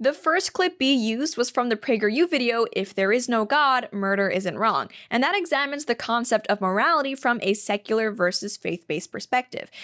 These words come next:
Now, even though I personally don't actually agree that murder cannot be wrong outside of theistic viewpoints, since tons of evolutionary psychologists have explained why, being social animals, humans have an instinctual taboo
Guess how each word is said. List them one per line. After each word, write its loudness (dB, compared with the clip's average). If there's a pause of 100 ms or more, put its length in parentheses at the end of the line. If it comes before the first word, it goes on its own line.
(140)
Now, -2
even 0
though 4
I -2 (100)
personally -2
don't 0
actually -2
agree -2
that 0
murder 0
cannot -2
be -4
wrong 0
outside -2
of -6
theistic -4
viewpoints, -2 (200)
since -2
tons -2
of 0
evolutionary -2
psychologists -2 (200)
have 0
explained 0 (260)
why, 0 (140)
being 2
social 2
animals, 0 (160)
humans 0
have -2
an 2
instinctual 0
taboo 0